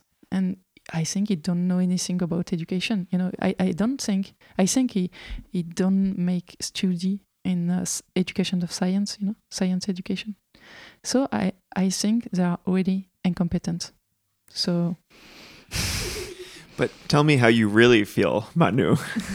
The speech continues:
Speaker 2: Just kid-, just kidding, just kidding. That was very eloquent. Yeah, that was very strong. Um, okay, actual final question, which is most of the listeners to this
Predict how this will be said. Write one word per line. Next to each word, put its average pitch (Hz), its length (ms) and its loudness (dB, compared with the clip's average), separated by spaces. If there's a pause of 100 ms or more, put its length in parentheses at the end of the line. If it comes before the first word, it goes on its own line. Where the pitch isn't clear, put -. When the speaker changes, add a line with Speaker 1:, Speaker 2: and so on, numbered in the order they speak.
(1900)
Speaker 2:
Just 131 240 -4
kid-, - 300 -10
just - 220 -8
kidding, - 300 -6
just - 220 -12
kidding. 170 240 -14 (280)
That 123 120 4
was 120 180 2
very 117 480 4
eloquent. 107 560 4 (140)
Yeah, 113 300 0
that 117 80 -4
was 120 120 -2
very 110 240 0
strong. 110 380 0 (1080)
Um, 117 340 6 (1160)
okay, 127 300 4 (500)
actual 127 340 4
final 107 300 0
question, 95 500 -8 (240)
which - 260 -8
is - 440 -8 (160)
most 120 400 4
of 104 100 -2
the 113 80 0
listeners 98 640 -2
to - 160 -12
this - 260 -10